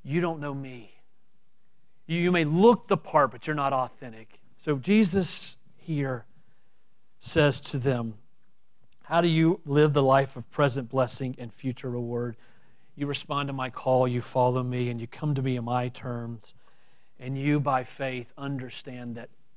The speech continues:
I am the only one who can meet your desperate condition." You know, if we were to look, before I get to question number two, if we were to look at these two lists,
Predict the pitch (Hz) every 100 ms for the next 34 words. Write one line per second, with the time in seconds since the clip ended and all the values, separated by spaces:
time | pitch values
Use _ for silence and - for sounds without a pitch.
0 | - 143 139 147 147 135 127 135 139 135
1 | 120 120 117 113 - - - - 139 -
2 | 131 123 127 135 139 131 123 107 120 117
3 | - 117 123 - - - 120 117 - 120
4 | 110 - 185 185 147 190 247 240 156 170
5 | 175 - - - 151 190 170 170 147 -
6 | 170 156 165 156 - - 156 151 143 -
7 | 127 123 123 202 254 240 175 151 175 151
8 | - - - - - - - - - -
9 | - - - - - - - 143 - 185
10 | 196 - 214 190 165 147 113 - -